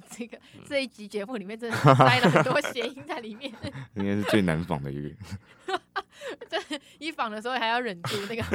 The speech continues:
Speaker 1: <laughs> 但真的很好笑。好啊，那如果认真说的话，
Speaker 3: 啊，
Speaker 1: 就是你们
Speaker 3: 我是觉得从生活，
Speaker 1: 嗯。
Speaker 3: 生活上面各种对话啊，碎片，就是遇到的事情来的。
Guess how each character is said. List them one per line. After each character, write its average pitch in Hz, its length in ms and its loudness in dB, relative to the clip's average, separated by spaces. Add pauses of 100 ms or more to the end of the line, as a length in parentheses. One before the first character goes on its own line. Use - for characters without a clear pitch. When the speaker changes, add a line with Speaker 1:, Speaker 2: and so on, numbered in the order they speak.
(540)
Speaker 1:
<laughs> - 580 -6
但 381 160 -8
真 - 20 -14
的 294 100 -2
很 226 100 -2
好 196 160 -6
笑。 185 260 -10 (380)
好 202 160 -10
啊， 185 120 -6
那 247 120 -6
如 220 140 -10
果 202 160 -6
认 226 200 -8
真 202 160 -10
说 202 160 -14
的 165 80 -10
话， 165 220 -14 (280)
Speaker 3:
啊， 156 120 -6
Speaker 1:
就 147 60 -8
是 151 100 -8
你 208 140 -10
们 180 100 -6
Speaker 3:
我 - 60 -6
是 - 120 -14 (400)
觉 76 220 -2
得 76 320 -2 (440)
从 85 220 -4
生 101 280 0
活， 73 260 -6
Speaker 1:
嗯。 - 60 -20 (320)
Speaker 3:
生 95 260 -4
活 80 160 -2
上 85 180 0
面 78 240 -2 (380)
各 90 160 0
种 71 240 -4
对 80 180 2
话 73 320 -2
啊， 85 160 -14
碎 - 300 -8
片， - 220 -12 (340)
就 - 140 -6
是 73 40 -2
遇 85 100 0
到 78 140 0
的 67 60 -6
事 - 160 -8
情 - 160 -14 (220)
来 - 140 -12
的。 - 160 -12